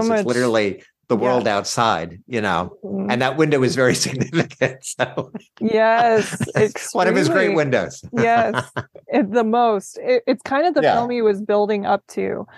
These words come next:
Speaker 2: all of
Speaker 1: It
Speaker 2: these,
Speaker 1: is.
Speaker 2: um, you know, experiences making movies, and then with his real life with World War Two, and also just being an older man and having seen things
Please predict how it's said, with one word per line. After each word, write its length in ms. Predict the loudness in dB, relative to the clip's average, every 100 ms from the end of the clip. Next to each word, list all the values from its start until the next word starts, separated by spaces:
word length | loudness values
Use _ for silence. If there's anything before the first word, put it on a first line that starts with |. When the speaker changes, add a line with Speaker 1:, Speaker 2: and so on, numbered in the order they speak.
| -16 -2
Speaker 2:
all 240 | 2 2
of 100 | 2 0
Speaker 1:
It 20 |
Speaker 2:
these, 220 | 2 4
Speaker 1:
is. 280 | 2 0 -4
Speaker 2:
um, 420 | 0 2 2 -2 0
you 140 | 0
know, 300 | 2 0 0 -2
experiences 1000 | -6 -2 2 4 4 2 2 2 2 0
making 460 | 0 0 2 2
movies, 540 | 4 2 0 -6 -6 -4
and 160 | 2 4
then 200 | 4 2
with 140 | 0
his 240 | 0 -2 0
real 260 | 2 4
life 320 | 4 4 2 -4 _ _ -18 -12
with 140 | -4
World 220 | 0 2
War 140 | 2 0
Two, 420 | 2 2 4 4
and 120 | 2
also 320 | 2 2 0 0
just 320 | -2 -2 0
being 280 | 2 2 2
an 80 |
older 300 | 2 4 2
man 380 | 2 2 2 2
and 120 | 0
having 380 | 0 0 0 -2
seen 400 | -2 0 2 2
things 540 | 0 -2 -2 -8 -12